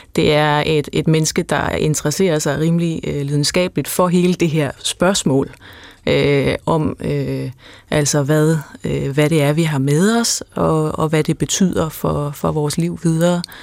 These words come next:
Øhm, og, øh, og, og nogle af de ting, som Peter så sin-, fint siger i forhold til forskellen på at have med sig, øh, grundlæggende, øh, oplevelsen af, at man har værdi eller har lov til at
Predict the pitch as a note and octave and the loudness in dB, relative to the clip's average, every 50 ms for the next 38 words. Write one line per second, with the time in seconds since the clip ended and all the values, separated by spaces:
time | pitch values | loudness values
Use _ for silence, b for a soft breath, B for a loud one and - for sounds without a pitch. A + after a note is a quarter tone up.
0 | B B B B B - - D3+ D3 C#3+ C#3+ C#3+ C#3+ C#3+ C#3 C#3+ C#3 C#3 C#3 C#3 | B B B B B 0 2 2 4 4 4 4 2 2 2 0 0 -2 -2 -4
1 | C#3 C#3 C#3 C3+ C3+ D3+ - - - C#3+ C#3 C#3 C#3 C#3+ C#3+ C#3+ C#3+ C#3 C#3 C3+ | -4 -4 -4 -6 -6 -8 -4 -2 0 0 2 0 0 0 0 -2 -2 -4 -6 -8
2 | B B B B B B B - D3+ D3+ D3 - - D3+ D3 D3 D3+ D#3 E3 D#3 | B B B B B B B 0 0 2 0 0 0 2 2 2 2 2 2 0
3 | D#3 D3 - - D3+ - - - - C#3 C3+ E3 E3 C#3+ C3+ D3 D3 C#3+ - - | -2 -2 -2 -2 -2 -2 -4 -6 -6 -6 -4 -2 -2 -2 -4 -4 -6 -6 -4 -2
4 | F3 E3+ D3+ - _ _ - - E3+ D#3+ - - - E3+ E3+ F3 F#3 A3 F3 D#3+ | -2 -2 -2 -4 _ _ -6 -2 -2 -2 0 -2 0 0 0 0 0 0 -4 -4
5 | - - D#3 D3+ D3+ C#3+ - - D3+ C#3 - D#3 D3 D#3+ D#3 - - D#3+ C#3+ C3+ | -2 -2 0 0 2 0 0 0 -2 0 0 0 2 2 0 0 0 0 0 0
6 | C3+ C3 - D#3+ D3+ C#3+ - D3 D3 C#3+ C#3 C#3+ D3 D3 - D#3 D3+ - B B | -2 -2 -2 -2 -2 -2 -2 -2 -2 -2 0 0 0 0 0 -2 -4 -6 B B
7 | B B B B B - D3+ C#3+ C3+ C3+ B2 - - - - D#3 D3+ E3 E3+ E3 | B B B B B 0 2 4 4 2 2 0 -2 0 0 2 4 4 4 4
8 | D#3 C#3+ - - D3+ C#3 C3+ C3+ C#3 - - - D3 C#3+ C#3+ C#3 C3+ C3 C3 - | 2 0 0 0 0 0 0 -2 -4 -6 -6 -4 -4 -4 -4 -4 -4 -4 -4 -4
9 | - C#3 D3 C#3+ - D#3 D3 C3+ B2+ B2+ - - C3 C#3 C#3+ D3 D3 - - C#3+ | 0 0 0 0 0 0 2 2 2 0 0 0 0 0 2 0 0 0 -2 -4
10 | C#3+ D3 D3 D3 C#3+ C#3+ C3+ C3 B B B B B B - D3 C#3 D3 C#3+ - | -2 0 0 0 2 0 0 -2 B B B B B B -2 0 0 0 0 2
11 | E3 E3 - - D3 D3 D3 C#3+ C#3+ D3 C#3+ C#3+ C#3 D3 D3 - - D#3+ D#3 D3 | 0 0 2 0 0 0 0 0 0 0 0 0 0 -2 -2 -4 -6 -4 -4 -4
12 | D3+ D3 | -4 -4